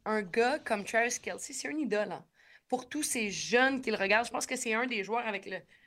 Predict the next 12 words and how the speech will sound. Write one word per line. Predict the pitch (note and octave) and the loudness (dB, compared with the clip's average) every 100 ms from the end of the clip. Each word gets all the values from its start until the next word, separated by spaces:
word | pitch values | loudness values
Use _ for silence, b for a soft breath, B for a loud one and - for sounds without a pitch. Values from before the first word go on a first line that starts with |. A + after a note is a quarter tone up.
| b | b
le | G#3+ G3+ - | 2 2 2
plus | B3+ C#4+ | 0 4
d'attention | G#3+ A3 G#3+ A#3 | 2 4 2 4
médiatique, | B3 G#3+ G3 E3+ - B3 - | 4 4 6 4 4 -2 2
avec, | F3+ G3 A3 | 2 4 2
autant | G3+ G#3 D4+ | -2 -4 -2
avec | C#4 | -2
son | G#3+ | -4
frère, | F#3 - A3+ A#3 A#3 | -6 4 6 8 6
sa | - G3+ | 4 4
mère, | F3 G3 A3+ A3+ | 6 6 4 2
que | - G#3+ | -2 -2